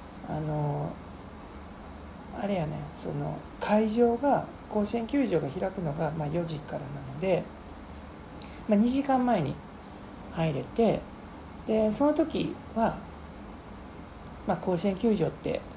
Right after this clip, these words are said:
阪神のホーム球場なので、まあ、ちょうど四時ぐらいに入ると、ビジターの巨人軍のジャイアンツの選手たちが練習してるとこ見れるんですよね。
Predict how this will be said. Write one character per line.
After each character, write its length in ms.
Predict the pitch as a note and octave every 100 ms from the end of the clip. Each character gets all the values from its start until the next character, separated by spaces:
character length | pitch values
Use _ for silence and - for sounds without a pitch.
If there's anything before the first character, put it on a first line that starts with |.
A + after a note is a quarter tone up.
| - -
阪 380 | F#3+ F#3 E3+ -
神 100 | C3+
の 160 | C#3 - - - E3+
ホ 140 | D#3+
ー 20 |
ム 120 | D3+
球 220 | D3 E3 C3
場 100 | C3+
な 40 |
の 340 | C3+ - -
で、 260 | G#3 G#3 - - - - - - - - - - - - - - - - - - F#3
ま 80 |
あ、 20 | E3
ち 100 | -
ょ 60 | G#3+
う 40 |
ど 80 | F#3
四 120 | F3+
時 140 | G3+ A3
ぐ 80 | G#3+
ら 140 | G3
い 40 |
に 80 | F#3
入 220 | F#3 F#3+
る 140 | F#3 G3 -
と、 320 | B3+ A3 - - - - - - - - - - - - - -
ビ 100 | F3
ジ 160 | F3+ F3
タ 240 | F#3 F3+
ー 20 | F3+
の 340 | A#3 G#3 D3+ -
巨 140 | F3
人 260 | E3+ E3 C#3+
軍 360 | C3+ C3+ D#3
の 260 | G#3+ F3+ C#3+
ジ 80 | E3+
ャ 80 | D#3
イ 40 |
ア 20 |
ン 60 | C#3
ツ 120 | -
の 80 | C3+
選 220 | - B2+
手 120 | -
た 80 | -
ち 120 | -
が 140 | G#3+ F#3
練 160 | C#3+
習 140 | C3 -
し 80 | -
て 80 |
る 40 | C#2+
と 120 | -
こ 100 | - B2
見 80 | C3
れ 100 | B2+
る 100 | C#2
ん 80 | -
で 80 |
す 60 | -
よ 120 | -
ね。 140 | A3+